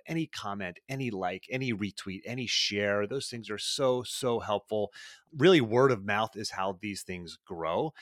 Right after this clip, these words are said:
podcasts, because there's so many podcasts out there.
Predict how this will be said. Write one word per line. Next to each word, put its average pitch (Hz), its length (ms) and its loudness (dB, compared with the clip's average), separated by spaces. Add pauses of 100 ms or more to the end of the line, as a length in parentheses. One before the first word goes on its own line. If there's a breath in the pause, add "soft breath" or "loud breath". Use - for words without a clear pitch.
(220 loud breath)
podcasts, 117 560 0
because 101 280 -8
there's 101 160 -6
so 165 200 2
many 151 160 0
podcasts 117 640 0
out 107 240 0
there. 107 320 2